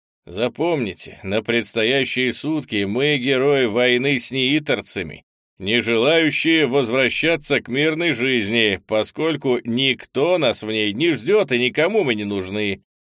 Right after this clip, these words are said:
Вступать в гильдию не желаем, но денег заработать хотим, поэтому и предлагаем свои услуги.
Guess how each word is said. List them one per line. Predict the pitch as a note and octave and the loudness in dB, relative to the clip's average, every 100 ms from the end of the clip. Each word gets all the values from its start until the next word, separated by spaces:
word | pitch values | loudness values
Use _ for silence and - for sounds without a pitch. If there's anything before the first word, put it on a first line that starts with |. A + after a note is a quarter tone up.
| _ _ _ | _ _ _
Вступать | - - A2+ G#2 A#2+ B2+ G2 | -12 -2 -2 2 2 2 0
в | F2+ | -4
гильдию | G2+ C3 B2 A#2+ C3 A2+ | 0 2 2 0 0 0
не | A#2+ A2+ | 0 0
желаем, | B2 C3 B2 A2 G2+ G2 G2 | 0 4 4 6 4 2 0
но | B2 | 0
денег | F#2+ D3 G3 D#3 A2 | 0 2 2 2 0
заработать | G#2 G2 G2 G2 F#2+ G2+ F#2+ | 0 0 0 -2 -2 -4 -4
хотим, | - G#3 - - G#2+ G#2 G2 _ _ _ - | 0 0 0 -2 0 0 -4 _ _ _ 0
поэтому | G#2 F#3+ G#3 E3 C#3 A#2 | 2 4 4 2 2 2
и | - E3+ | 2 2
предлагаем | D3+ D3+ D3 D3 C#3+ C3 F#3 F#3+ D3+ | 4 2 4 4 4 4 4 4 2
свои | C#3+ D3 D3+ | 0 2 2
услуги. | C#3 A#2 A#2+ A2+ E2+ - | 0 -4 -4 -4 -4 -10